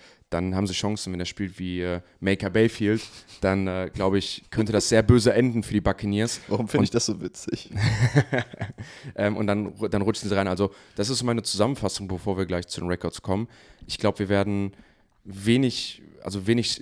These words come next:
Speaker 1: Spektakuläres sehen von den Buccaneers. Man kann echt nichts Neues von denen erwarten. Es gibt nichts Spannendes, wo ich jetzt drauf gucke bei denen und sag, „Boah,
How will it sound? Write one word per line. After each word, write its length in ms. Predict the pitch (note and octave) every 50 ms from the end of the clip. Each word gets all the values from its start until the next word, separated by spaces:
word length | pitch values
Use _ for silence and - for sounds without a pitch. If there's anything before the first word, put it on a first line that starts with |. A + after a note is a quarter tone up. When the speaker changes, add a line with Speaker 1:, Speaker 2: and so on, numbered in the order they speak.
| - -
Speaker 1:
Spektakuläres 920 | - - - A#2 - - A#2 - - A#2 G#2+ G#2+ A2+ C3 C#3 D3 - -
sehen 180 | - C#3+ C#3 C3+
von 120 | - C3+
den 80 | C3 A#2+
Buccaneers. 440 | C3 B2+ - C3 B2+ B2+ A#2+ -
Man 120 | A2+ G#2+ -
kann 220 | - A2+ A#2 A#2+
echt 240 | - A2 - - -
nichts 340 | A2+ A#2+ A#2+ - - - -
Neues 500 | A#2 A2+ A2 B2 C3 C3+ C3+ - - -
von 120 | - B2
denen 100 | B2 B2
erwarten. 260 | A#2+ A2 A#2 A#2+ A#2
Es 80 | A2 -
gibt 140 | - G2 G#2+
nichts 300 | A#2 A2+ - - - -
Spannendes, 500 | - - G#2 A2 C#3 C#3+ C#3 B2+ - -
wo 80 | A#2
ich 80 | A2+ -
jetzt 180 | A2+ - - -
drauf 300 | G2+ - A2+ C#3+ - -
gucke 160 | D3+ - -
bei 80 | A#2
denen 120 | A2+ A#2 A2+
und 40 | G#2+
sag, 120 | G#2 F#2+
„Boah, 200 | - A2 G#2+ G2+